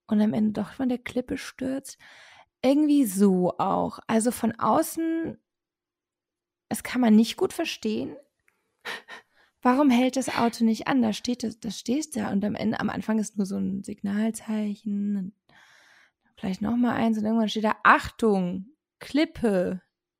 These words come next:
Das Auto so, pff, ja, weiß jetzt auch nicht. Ähm, könnte daran liegen, dass Autos nicht denken können, aber ich meine jetzt auch die fahrende Person hätte das ja sehen können. Ja, egal. Ähm,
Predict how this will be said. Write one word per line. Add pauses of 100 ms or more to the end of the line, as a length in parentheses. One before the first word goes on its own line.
(400)
Das
Auto
so,
pff,
ja,
weiß
jetzt
auch
nicht. (760)
Ähm, (300)
könnte
daran
liegen,
dass
Autos
nicht
denken
können,
aber
ich
meine
jetzt
auch
die
fahrende
Person
hätte
das
ja
sehen
können. (380)
Ja,
egal. (420)
Ähm,